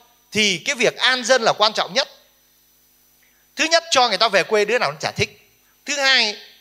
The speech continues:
cho nó về nó vui lòng thế thì nó không chống mình, nó ủng hộ mình. Thì cho về chứ còn gì nữa. Thế để ở đây làm gì? Đâu có xây dựng cái đế quốc Babylon làm gì nữa, đây là đế quốc Ba Tư mà.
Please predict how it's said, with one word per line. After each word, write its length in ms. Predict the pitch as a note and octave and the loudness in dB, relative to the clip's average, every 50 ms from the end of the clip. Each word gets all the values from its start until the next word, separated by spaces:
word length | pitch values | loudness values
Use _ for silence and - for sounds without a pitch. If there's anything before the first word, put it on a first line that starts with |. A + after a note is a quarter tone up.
| _ _ _ _ _ _ _ - | _ _ _ _ _ _ _ -2
cho 200 | - A3+ G#3+ G#3+ | 4 4 4 4
nó 100 | G#3+ B3 | 4 2
về 200 | G#3+ G#3 E3 D#3 | 2 2 2 2
nó 120 | D#3 A3+ | 2 -2
vui 180 | A#3+ A3 A3 G#3+ | -4 -2 -4 0
lòng 200 | G3+ D#3+ C3 C3 | 0 -2 -2 0
thế 120 | F3 A3+ B3 F#3 | -2 -2 -2 -2
thì 80 | D#3 C3+ | -4 -4
nó 80 | F3 | -4
không 220 | G#3 - G#3 E3+ C#3 | -4 -4 -6 -6 0
chống 240 | F3 D#3 F#3+ B3 | 0 -2 0 0
mình, 200 | B3+ G#3 D3+ C3 | -4 -4 -4 -4
nó 80 | E3 A3+ | -4 -2
ủng 220 | G#3+ E3+ B2+ C3+ | -2 -2 -4 -2
hộ 240 | D3+ F#3+ G3+ D#3+ D3+ D#3 | 2 2 2 2 2 -4
mình. 280 | D#3+ C#3+ B2 A#2 G#2 _ _ _ _ _ _ _ _ - | -4 -6 -6 -10 -18 _ _ _ _ _ _ _ _ -8
Thì 140 | - G#4 A#3+ G3 - _ | -8 -8 -8 -8 -14 _
cho 220 | - D#4 C4+ C4 C4 | 0 0 0 0 2
về 240 | B3+ B3+ G3 E3+ D3+ | 2 2 2 2 0
chứ 100 | G3+ G#3+ | -2 -6
còn 120 | G#3+ D3+ | -8 -6
gì 180 | D3+ E3+ C#3+ B2+ | -6 -10 -10 -8
nữa. 260 | C3 C3 C3+ F3+ G3 _ _ _ _ _ _ _ _ _ _ _ _ _ | -8 -10 -10 -10 -14 _ _ _ _ _ _ _ _ _ _ _ _ _
Thế 80 | - D4 | -2 2
để 100 | - D#3+ D3 | 2 2 2
ở 40 | D3+ | 4
đây 140 | F#3 G3 | 2 0
làm 160 | F3+ E3+ D3 C3 | 0 -2 -4 -4
gì? 240 | C#3 C3 A#2 G#2 - _ _ _ _ _ _ _ _ _ _ _ _ _ _ _ _ _ _ _ _ - | -10 -12 -12 -12 -16 _ _ _ _ _ _ _ _ _ _ _ _ _ _ _ _ _ _ _ _ 2
Đâu 140 | C4 C4 C4 | 2 2 2
có 120 | - C#4+ | 2 -2
xây 200 | - - C4 B3 | 0 0 0 0
dựng 200 | G3 A#3 G3 G3+ | 0 -2 -2 -2
cái 80 | G#3+ B3 | 0 0
đế 100 | B3 C4 | 0 0
quốc 200 | B3+ D4+ D#4 D#4 | 0 -2 -4 0
Babylon 400 | - A3+ A3 A3+ A3+ A3+ G#3+ G3+ | 0 0 0 0 2 2 2 2
làm 140 | F#3 F3 D3+ | 2 -4 -4
gì 120 | D#3+ E3 | -6 -6
nữa, 120 | D3+ G3+ A#3 | -6 -4 -2
đây 160 | A3+ A3+ G#3+ | 0 0 2
là 100 | E3+ D#3 | 2 0
đế 120 | D#3 G3+ | 0 0
quốc 160 | A#3 - D4 C#4+ | -2 -2 -4 -2
Ba 140 | - A3+ | -2 -2
Tư 260 | G#3 - A#3 G#3+ G3+ F#3 | -2 -2 -8 -8 -8 -8
mà. 200 | E3+ C3+ A2+ | -8 -10 -10